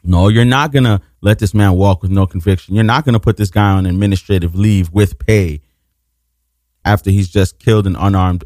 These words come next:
black man or woman or child. You're not gonna let this guy walk away underpunished because he committed a crime against a minority.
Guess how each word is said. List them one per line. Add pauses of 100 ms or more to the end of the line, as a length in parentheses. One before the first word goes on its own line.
black
man
or
woman
or
child. (1120)
You're
not
gonna
let
this
guy (580)
walk
away
underpunished (520)
because (400)
he
committed
a
crime
against
a
minority.